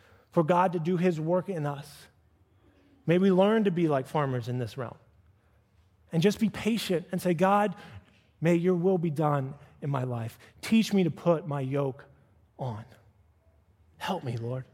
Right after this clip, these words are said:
They eagerly look for the valuable harvest to ripen. You too must be patient. Take courage, for the coming of the Lord is near. Jesus wants to guide us. He's giving us this yoke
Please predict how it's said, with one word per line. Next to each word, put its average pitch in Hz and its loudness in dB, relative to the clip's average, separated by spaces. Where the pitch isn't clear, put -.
They 147 2
eagerly 170 4
look 156 2
for 151 -4
the 135 -2
valuable 139 0
harvest 123 -2
to 123 -14
ripen. 117 -10
You 135 -4
too 160 -2
must 135 -2
be 127 -6
patient. 113 -10
Take 151 0
courage, 131 -2
for 131 -4
the 120 -6
coming 131 -2
of 123 -2
the 123 -4
Lord 120 -4
is 110 -10
near. 107 -8
Jesus 147 0
wants 151 0
to 151 -4
guide 120 -2
us. - -16
He's 120 -2
giving 143 2
us 147 -2
this 147 -6
yoke 117 -6